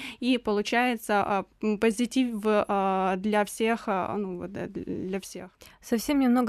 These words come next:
Speaker 2: времени остаётся, несколько минут. Э, я хочу, чтобы вы, Лилия, и вы, Светлана, назвали, э, м, по одному самому успешному проекту вашей организации, вашей работы,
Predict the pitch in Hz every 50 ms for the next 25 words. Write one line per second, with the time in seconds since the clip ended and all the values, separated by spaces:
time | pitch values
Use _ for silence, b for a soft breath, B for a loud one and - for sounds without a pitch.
0 | 226 214 226 269 311 320 302 254 226 214 - - 247 233 220 240 254 254 - -
1 | - 233 214 208 202 - 202 240 262 - - 262 226 - 240 233 240 233 214 196
2 | 180 170 - - - - - 185 190 180 175 180 180 185 226 277 - 262 254 -
3 | - 262 - - - 247 240 214 202 226 226 226 226 220 220 214 208 208 202 196
4 | 190 180 190 190 240 277 262 254 247 220 220 226 214 208 202 196 196 202 196 196
5 | 220 233 240 247 247 - - - 208 - 220 220 214 208 202 202 196 196 196 208
6 | 202 202 214 247 269 269 254 247 247 240 233 226 214 - 208 208 214 202 202 _
7 | - 202 196 196 - _ _ _ - 269 285 254 302 359 403 359 - - 320 311
8 | 277 233 220 202 208 - - - 254 - - 202 190 - 208 226 240 - - 185
9 | 170 190 190 - - 190 170 170 185 175 175 160 147 170 151 - - - 165 156
10 | 175 - - 185 175 180 175 185 247 262 - -